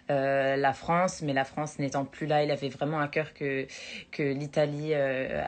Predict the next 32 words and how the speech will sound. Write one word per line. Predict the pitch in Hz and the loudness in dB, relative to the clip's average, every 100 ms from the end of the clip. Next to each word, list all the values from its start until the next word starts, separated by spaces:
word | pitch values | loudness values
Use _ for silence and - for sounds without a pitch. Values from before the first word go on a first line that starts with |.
| - | 0
aille | 151 | 0
le | 147 | 0
plus | 135 151 | -4 -4
loin | 147 160 | 0 0
possible, | 156 143 - 160 143 147 | -2 -4 -4 -4 -4 -2
euh, | 139 135 135 131 | 0 0 -2 -2
dans, | 135 131 123 131 | -2 -2 -4 -2
dans | 135 | 0
la | 139 139 | 2 0
compétition, | 143 143 139 - - 170 | -2 -4 -6 -8 -4 -2
surtout | 165 - - - | -2 -6 -12 -10
que, | 151 143 | -8 -4
ben, | 135 | -4
il | 135 | -2
avait | 131 131 | -2 -2
pas | 139 | 2
eu | 147 | 2
la | 143 139 | 6 4
chance | - 160 139 | 4 0 -2
de, | 135 135 135 131 | -2 0 0 0
de | 139 | 0
les | 139 | 0
voir | 127 156 156 | 4 4 4
jouer | 135 147 160 | 0 -2 -2
sur | - | -2
la | 139 | -2
dernière | 131 143 147 | 0 0 -2
Coupe | - 139 | -6 -10
du | 131 | -4
Monde. | 143 156 | -2 -2
Donc, | 135 | -4
euh, | 135 | -6